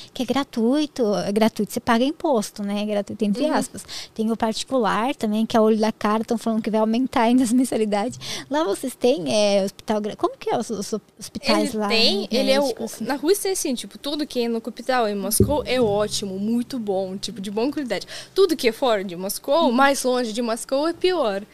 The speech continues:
Speaker 2: Então, mesmo na Kaz-, na, em Kazan, eh, o sus não é muito bom,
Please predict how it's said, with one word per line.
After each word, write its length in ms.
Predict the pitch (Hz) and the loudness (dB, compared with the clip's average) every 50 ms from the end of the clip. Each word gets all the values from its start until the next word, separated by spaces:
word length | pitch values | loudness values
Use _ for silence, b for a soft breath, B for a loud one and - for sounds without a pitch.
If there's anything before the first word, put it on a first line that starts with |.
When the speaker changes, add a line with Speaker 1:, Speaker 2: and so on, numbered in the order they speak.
| b b b b b b | b b b b b b
Speaker 2:
Então, 300 | 240 240 226 233 226 226 | -8 -4 -2 -2 -2 0
mesmo 340 | 233 240 247 262 - 294 277 | 2 2 2 2 2 -2 -4
na 140 | 247 220 214 | -4 -4 -6
Kaz-, 400 | - 240 214 208 208 - - - | -8 -8 -10 -8 -8 -10 -10 -8
na, 280 | - 226 240 233 220 - - | -6 -4 -2 -2 -2 -4 -4
em 140 | 233 247 233 | -4 -4 -2
Kazan, 460 | - 233 226 220 202 208 196 233 330 403 - | 0 -2 0 0 0 0 0 0 0 -2 -4
eh, 140 | - - - - 269 | -8 -10 -10 -10 -8
o 80 | 233 | -6
sus 340 | 226 - - 254 269 294 - | -4 -4 -2 -2 -4 -4 -2
não 220 | 349 330 330 320 | 0 2 2 2
é 60 | 285 254 | 2 2
muito 280 | 233 214 220 - 233 | 0 -2 -4 -4 -6
bom, 400 | 220 202 196 196 208 226 262 311 | -6 -4 0 0 0 0 0 -2